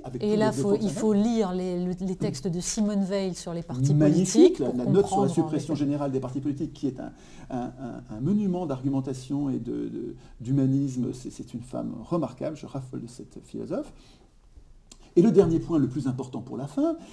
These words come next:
Speaker 1: écoutez bien, c'est, mais c'est décisif, même s'il n'y avait que ça, ça suffirait. L'élection parmi des candidats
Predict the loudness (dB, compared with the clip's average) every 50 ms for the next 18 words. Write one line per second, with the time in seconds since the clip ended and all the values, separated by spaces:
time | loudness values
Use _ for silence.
0 | -18 -18 -18 -20 -20 -18 -16 -14 -14 -12 -10 -8 -4 -2 0 2 2 2 2 2
1 | 2 4 4 2 0 0 -2 -2 0 2 0 0 2 0 2 2 2 2 2 0
2 | 0 2 4 4 4 2 2 4 6 6 6 4 0 -2 -2 0 0 -2 -2 -2
3 | -4 -4 -4 -2 -4 -2 -2 -4 -4 -6 -8 -8 -10 -10 -10 -10 -10 -10 -10 -12
4 | -14 -16 -18 -20 -20 -20 -20 -20 -20 -18 -18 -18 -18 -18 -18 -18 -20 -14 -4 0
5 | 4 4 4 4 2 2 4 4 4 4 4 2 0 0 2 2 0 0 0 -2
6 | -2 -4 -4 -4 -4 -4 -4 -4 -4 -8